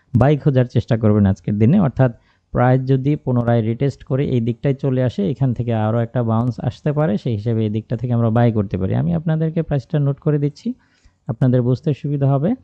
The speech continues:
আপনারা এই দিকটায় পেয়ে গেলে অবশ্যই, আহ, বাই খোঁজার চেষ্টা করবেন, এই দিকটায় পেয়ে গেলে বাই খোঁজার চেষ্টা করবেন। আহ, আবার হচ্ছে, আহ, এখান থেকে যদি বাই নেন সেই ক্ষেত্রে স্টপ লসটা এর নিচে ইউজ করবেন, তিন হাজার ডলারের নিচে ইউজ করবেন, স্টপ লসটা এই দিকটায় দিয়ে দিবেন।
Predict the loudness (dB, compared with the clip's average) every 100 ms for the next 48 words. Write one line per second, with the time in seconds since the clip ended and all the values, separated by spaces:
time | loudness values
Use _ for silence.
0 | _ _ _ -8 -4 0 2 2 2 0
1 | 0 -2 0 0 2 0 2 0 0 0
2 | -2 -2 0 2 0 0 2 0 0 -2
3 | 0 0 -2 -2 -4 -2 -2 0 0 -2
4 | -2 -8 _ 2 2 2 2 2 2 2
5 | 4 2 2 2 2 0 0 0 2 2
6 | 4 4 4 4 6 6 4 4 2 2
7 | 4 4 2 0 -2 -2 2 2 0 0
8 | 0 0 -2 -2 0 0 0 0 -2 0
9 | 2 2 2 0 -2 -2 -2 -2 -2 -4
10 | -4 -2 0 0 0 0 0 -2 -2 -2
11 | -2 -2 -2 0 -2 0 0 2 0 0
12 | 2 2 2 0 0 0 -2 -2 -4 -2
13 | 0 0 -4 _ _ _ _ -12 -8 -4
14 | -2 -2 -2 -2 -2 -2 -4 -2 -2 0
15 | 0 0 0